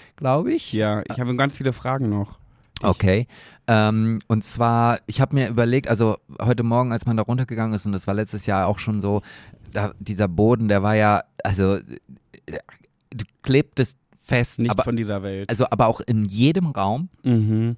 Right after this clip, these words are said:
Speaker 1: wo ich immer denke, so, die müssen ja theoretisch diese Flüssigkeit im Büro so ausgeschüttet haben, damit auch jede Ecke ein bisschen was abbekommt.
Speaker 2: Mhm.
Speaker 1: So.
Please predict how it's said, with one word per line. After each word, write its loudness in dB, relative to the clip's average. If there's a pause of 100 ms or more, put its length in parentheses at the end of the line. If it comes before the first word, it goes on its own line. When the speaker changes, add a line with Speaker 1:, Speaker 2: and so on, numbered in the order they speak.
(120)
Speaker 1:
wo -10
ich -8
immer -6
denke, -4
so, -8
die -8
müssen -6
ja -4
theoretisch -4
diese -8
Flüssigkeit -4 (760)
im 2
Büro 0
so -4
ausgeschüttet -4
haben, 0
damit -4
auch -2
jede 2
Ecke 4
ein -4
bisschen 2
was 0
abbekommt. -4
Speaker 2:
Mhm. 2
Speaker 1:
So. 0